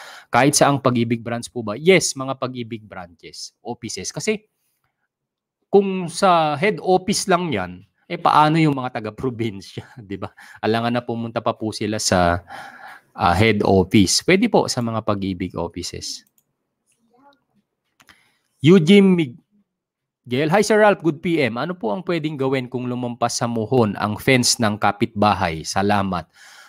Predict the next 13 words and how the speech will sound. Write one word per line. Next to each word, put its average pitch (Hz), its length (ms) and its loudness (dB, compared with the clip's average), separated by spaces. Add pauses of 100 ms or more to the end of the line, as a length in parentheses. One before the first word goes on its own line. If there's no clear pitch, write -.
(120)
Ang 117 240 -2
pwede 190 240 6
nyo 214 160 4
pong 220 160 2
gawin 165 400 6
ay 127 160 0
pumunta 143 480 -2
po 139 240 2
kayo 131 320 2
sa - 160 -2
admin, 113 560 0
sa 117 160 -4
engineering, 107 880 -2